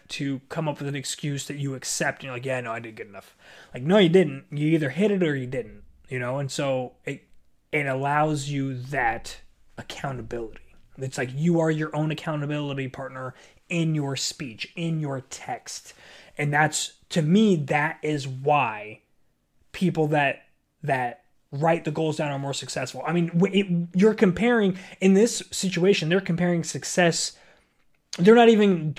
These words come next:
comparing success the way that I was doing it just now. They're comparing it versus the people who are not succeeding,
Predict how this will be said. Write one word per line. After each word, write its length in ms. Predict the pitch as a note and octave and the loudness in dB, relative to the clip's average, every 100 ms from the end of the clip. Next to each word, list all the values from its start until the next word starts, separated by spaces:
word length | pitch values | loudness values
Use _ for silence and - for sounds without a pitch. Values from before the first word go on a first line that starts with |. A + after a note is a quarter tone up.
| - | 0
comparing 420 | F#3 F3+ A3 G#3+ | 2 6 4 4
success 460 | - D#3+ F3+ E3 | 0 -2 0 0
the 80 | E3+ | 0
way 100 | E3 | 0
that 100 | D3+ | 0
I 140 | C3+ F3+ | 4 4
was 160 | D#3 | 4
doing 220 | - A#2+ | 0 -10
it 100 | A#2+ | -10
just 240 | A#2 A#2 - | -12 -12 -12
now. 240 | A#2 A2 - - | -10 -12 -14 -4
They're 120 | F#3 G3+ | 2 4
comparing 440 | G#3 F3+ F3 E3 | 4 4 2 2
it 80 | D3+ | -2
versus 400 | D3 C#3+ D3+ C#3 | -4 -4 -4 -6
the 80 | C#3+ | -6
people 260 | E3 D3 | -6 -4
who 120 | D#3 | -4
are 100 | D3+ | -4
not 240 | C#3+ C#3+ C#3 | -4 -6 -8
succeeding, 640 | - - - F3 - G2 | -8 -6 -4 -4 -6 -14